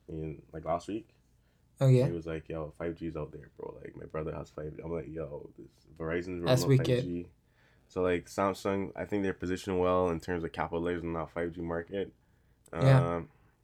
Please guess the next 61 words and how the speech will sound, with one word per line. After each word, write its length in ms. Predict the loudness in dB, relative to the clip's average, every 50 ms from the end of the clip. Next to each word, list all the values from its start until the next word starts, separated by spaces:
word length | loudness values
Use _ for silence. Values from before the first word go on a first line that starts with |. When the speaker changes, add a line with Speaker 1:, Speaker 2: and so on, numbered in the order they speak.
| _ _ _ _ _ _ _ _ _ -12
Speaker 1:
see 140 | -4 0 2
what 140 | 6 8
happens, 280 | 8 6 6 4 -2 -4
bro. 320 | -4 -2 -2 -2 -2 -4 -8 _ _ _ _ _
See 160 | -10 -4 -2
how 100 | 0 2
the 140 | 2 4 4
other, 260 | 2 2 2 2 2
like, 320 | 2 2 0 -2 -4 -12 _ _ _ _ _ _ _ _ _ _ _ -4
how 60 | 0
the 80 | 2 4
other, 320 | 4 4 4 4 2 0 0
how 100 | -2 -2
their 120 | -2 -2
competitors, 720 | -2 -2 -4 -2 0 2 2 2 2 2 2 0 0 -2
like, 120 | -4 -4 -2
match 280 | -2 -4 -4 -4 -6
up 120 | -6 -6 -8
to 80 | -10 -10
them. 260 | -8 -8 -8 -8 -12
But 180 | -16 -18 -20 -20
I 60 | -16
think 220 | -8 -6 -6 -4
that's, 240 | -4 -4 -4 -2 0 2
Speaker 2:
Mm. 300 | 2 2 2 0 -2 -4 -8 -12 _ _ _ _ _ _ _ _ _ _ _ _ _ _ _ _ _ _ _ -20
Speaker 1:
I 100 | -18 -6
think 160 | 0 2 4 6
it's 40 | 8
Speaker 2:
Were 80 | 8
Speaker 1:
gonna 140 | 10 12 12
be 60 | 12
Speaker 2:
those 260 | 12 10 6 2 8 12
all 160 | 12 12 12
Speaker 1:
interesting 60 | 12
Speaker 2:
the 40 | 8 6
Speaker 1:
year, 80 | 6
bro. 160 | 8 8 10
Speaker 2:
companies? 600 | 10 8 6 6 4 6 4 4 2 0 -6 -8 -12 _ _ _ _ _ _ _ _ -20 -20 -20 -20 _ 2
Speaker 1:
There 140 | 6 8 10
are 40 |
a 40 | 10
lot, 340 | 10 12 12 10 10 10 10
but 320 | 10 12 12 12 10 8
I, 60 | 4 2
I 20 |
mean, 180 | 2 4 4 6
like, 200 | 6 6 6 6
I 100 | 6 8
don't 120 | 8 8
wanna 140 | 6 6 6
get 140 | 4 4 2
into 140 | 2 4
the 200 | 2 4 4 4
analysis 560 | 4 2 2 4 4 4 2 0 -2 -6 -6 -6
and 100 | -8 -8
stuff. 220 | -4 -2 -4 -4 -4 -4
You 60 | -6
know 60 | -4
what 80 | -4 -2
I 40 | -2
mean? 260 | -2 -2 -2 -4 -4